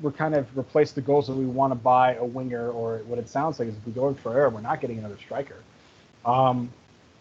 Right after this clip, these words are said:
but at the same time, there's something he does bring that we do not have, and that's the ability to carry the ball through the midfield. Something we haven't had since Dembele, really, in the team. And Adama is so physical that it's very difficult to get the ball off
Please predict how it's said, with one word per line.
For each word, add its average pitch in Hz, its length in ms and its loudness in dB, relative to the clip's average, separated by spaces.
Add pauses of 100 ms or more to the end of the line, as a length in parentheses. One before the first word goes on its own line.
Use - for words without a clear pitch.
(140)
but 165 120 6
at 170 120 -2
the 160 40 -6
same 226 460 -4
time, 185 540 2 (420)
there's 156 180 -2
something 196 280 -2
he 175 100 -6
does 170 240 2
bring 147 300 2
that 139 80 -2
we 139 140 -4
do 139 200 -2
not 120 200 -4
have, 143 440 0 (680)
and 135 100 -8
that's 151 140 -8
the 175 60 -12
ability 147 340 2
to 131 80 -4 (100)
carry 127 220 -4
the 117 80 -8
ball 120 400 -8 (260)
through 123 140 -12
the 113 60 -10
midfield. 113 380 -12 (160)
Something 143 300 -4
we 123 60 -4
haven't 127 180 -4
had 123 180 -4
since 113 300 -12 (280)
Dembele, 107 380 -8 (320)
really, 104 200 -10
in - 20 -16
the 95 300 -20
team. 104 120 -18 (480)
And 110 180 -12
Adama 131 380 0
is 117 80 -6
so 139 300 0 (100)
physical 135 540 -4 (100)
that 110 100 -10
it's - 160 -14 (560)
very 151 240 4
difficult 127 360 -2
to 113 60 -10
get 107 120 -10
the 113 80 -14
ball 107 320 -2
off 92 180 -12